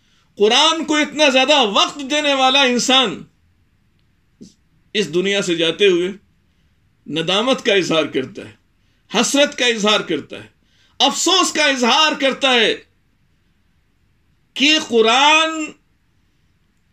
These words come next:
कुरान करीम का जो तकाजा था, इसको जो वक्त देना चाहिए था,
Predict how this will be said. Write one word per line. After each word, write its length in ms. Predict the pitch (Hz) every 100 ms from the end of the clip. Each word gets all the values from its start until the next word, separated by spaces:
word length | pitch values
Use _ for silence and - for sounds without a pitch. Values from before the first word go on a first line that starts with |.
| _ _ _ _ _ _ _ -
कुरान 460 | 214 240 294 320
करीम 640 | - 262 285 330 339 311 285 - - - -
का 120 | 277
जो 200 | 240 311
तकाजा 580 | - 262 247 277 330 359
था, 500 | 254 220 147 - _ _ _ _ _ _ _ -
इसको 380 | 320 311 339 311
जो 240 | 262 269
वक्त 400 | 247 349 - -
देना 420 | 202 190 294 359
चाहिए 420 | 330 302 269 240 220
था, 400 | 196 - -